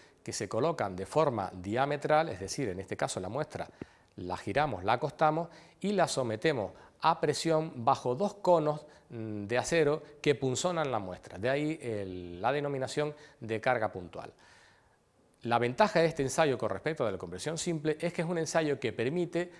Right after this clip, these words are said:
realizar gran número de, de, de, de, de roturas a partir de una longitud de, de testigo, independientemente de que este testigo se haya obtenido más o menos fracturado durante el proceso de perforación. Es conveniente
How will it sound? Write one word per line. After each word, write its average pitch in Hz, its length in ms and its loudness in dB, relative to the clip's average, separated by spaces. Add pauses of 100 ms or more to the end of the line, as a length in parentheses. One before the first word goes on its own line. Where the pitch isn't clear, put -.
realizar 117 880 2 (100)
gran 170 460 2
número 127 540 0 (260)
de, 92 760 -6
de, 87 600 -12
de, 87 500 -10
de, 95 380 -6
de 113 180 2
roturas 175 480 4 (200)
a 123 140 2
partir 131 360 2
de 143 80 0
una 151 220 0
longitud 110 540 -4
de, 95 420 -4
de 92 200 -10
testigo, 175 540 -2 (380)
independientemente 160 960 2
de 131 120 0
que 139 100 0
este 135 220 2
testigo 131 480 -2
se - 140 -2
haya 120 160 2
obtenido 117 400 -2
más 120 240 0
o 117 60 -2
menos 120 280 -2
fracturado 110 640 0
durante 107 320 -4
el 90 60 -14
proceso 101 420 -8
de 87 100 -8
perforación. - 580 -14 (1040)
Es 123 180 4
conveniente 185 880 2